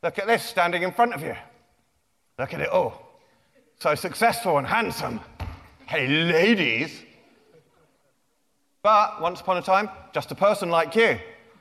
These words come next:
You have to write stuff, don't you? When you're at school, they teach you about all of that writing, don't they, yeah? Does that still happen? Yeah? You sure? Yeah, they teach you lots of things at school? Teach you how to read and write?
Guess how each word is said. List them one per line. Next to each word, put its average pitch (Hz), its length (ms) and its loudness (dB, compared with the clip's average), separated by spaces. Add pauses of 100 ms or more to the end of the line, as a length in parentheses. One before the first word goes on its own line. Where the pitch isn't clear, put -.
(120)
You 160 60 0
have 190 120 4
to 196 100 2
write 254 260 6
stuff, - 340 0
don't 233 220 4
you? 139 140 0 (440)
When 180 160 2
you're 190 180 6
at 156 60 -8
school, - 880 0 (100)
they 175 120 2
teach 220 320 2
you 190 80 6
about 156 300 4
all 151 140 4
of 139 80 2
that 151 160 2
writing, 170 340 4
don't 220 220 4
they, 127 140 2
yeah? 226 280 2 (200)
Does - 80 -10
that 214 160 2
still 220 160 2
happen? 240 320 2 (760)
Yeah? 202 320 4 (140)
You 156 80 -6
sure? 247 300 4 (760)
Yeah, 190 220 4
they 220 100 0
teach 226 240 0
you 220 80 4
lots 226 200 4
of 208 80 0
things 226 200 2
at 226 120 0
school? 247 580 2 (640)
Teach 190 180 -2
you 196 60 4
how 190 60 4
to 196 120 0
read 214 220 4
and 208 100 2
write? 240 240 4